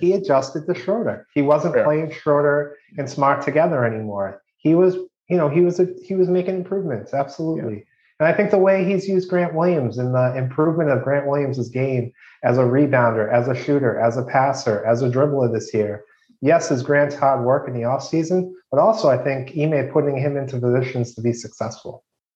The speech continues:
Speaker 2: And he's gotten through to an N B A team, the concept of team basketball on both ends.
Speaker 1: Yes.
Speaker 2: And, and he's, emphasis started on defense, and then it, it, it's been a slow, painful growth period on offense, but it's happening.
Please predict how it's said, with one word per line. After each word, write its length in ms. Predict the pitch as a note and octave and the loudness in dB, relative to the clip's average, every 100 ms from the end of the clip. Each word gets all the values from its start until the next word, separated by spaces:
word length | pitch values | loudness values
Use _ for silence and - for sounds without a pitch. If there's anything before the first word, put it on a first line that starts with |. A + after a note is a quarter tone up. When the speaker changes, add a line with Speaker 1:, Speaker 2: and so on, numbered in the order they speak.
| _ _ _ | _ _ _
Speaker 2:
And 160 | - F3+ | 0 2
he's 280 | F#3 G3+ F#3 | 4 2 2
gotten 320 | - G#3+ F#3 | 2 2 2
through 220 | F3+ F3+ | 0 -2
to 140 | F3 E3 | 2 2
an 80 | |
N 160 | D3+ D3+ | 4 2
B 60 | C#3+ | 2
A 160 | C#3+ | 2
team, 520 | C3+ - C3+ C3 B2+ A#2 | 0 -4 -4 -2 -2 -6
the 100 | A2 - | -10 0
concept 500 | B2+ A#2 B2 A#2+ - | 0 0 0 -2 -2
of 100 | - | -8
team 200 | A#2+ A#2 | -4 2
basketball 600 | G#2+ G#2 - G#2 G2+ G2 | 4 2 0 0 2 2
on 100 | F#2 | 2
both 240 | G#2 G2+ | 2 2
ends. 380 | A2 F#2 - - C#3 | -2 -4 -6 -16 -8
Speaker 1:
Yes. 260 | B2 - D3+ | -4 -2 0
Speaker 2:
And, 300 | C3 - - | -2 -2 -4
and 360 | - C3 C3 A#2 | -2 0 0 0
he's, 280 | B2 A#2+ - _ - _ - | -2 -2 -8 _ -20 _ 0
emphasis 480 | D#3 E3 E3+ D#3+ - | 0 2 0 0 2
started 280 | C#3+ C#3+ | 2 4
on 120 | C3+ B2+ | 2 0
defense, 640 | D#3+ D3+ - F3 - - _ _ - | -6 -4 -4 -4 -8 -20 _ _ -6
and 160 | B2+ B2+ | -2 2
then 200 | C3 C3 | 2 2
it, 220 | B2+ A#2+ | 0 0
it, 440 | B2+ B2+ A#2 - | -2 -4 -8 -8
it's 200 | B2+ A#2 | -8 -8
been 200 | - B2 | 0 0
a 40 | A#2+ | 0
slow, 560 | - - B2+ C#3+ C#3 | -6 -8 0 4 4
painful 460 | C#3 - C#3+ - C#3 | 0 -4 -4 -2 -4
growth 420 | B2+ C3+ D3 E3 _ _ - | 2 2 2 -2 _ _ -2
period 320 | E3 E3 D3+ | 2 4 4
on 140 | C#3 | 2
offense, 500 | D3+ E3 - E3+ - _ _ _ _ _ - | 0 -4 -4 -8 -10 _ _ _ _ _ -4
but 100 | A#2+ | -2
it's 100 | - | 2
happening. 460 | C3 C3+ G2+ F2 | 2 2 0 -6